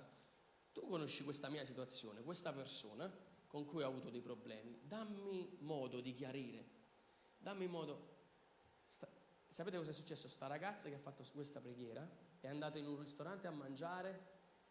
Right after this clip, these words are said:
e il cameriere non era quella persona con la quale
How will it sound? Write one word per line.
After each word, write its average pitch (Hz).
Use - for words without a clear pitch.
e 139
il 143
cameriere 208
non 175
era 180
quella 156
persona 165
con 147
la 170
quale 160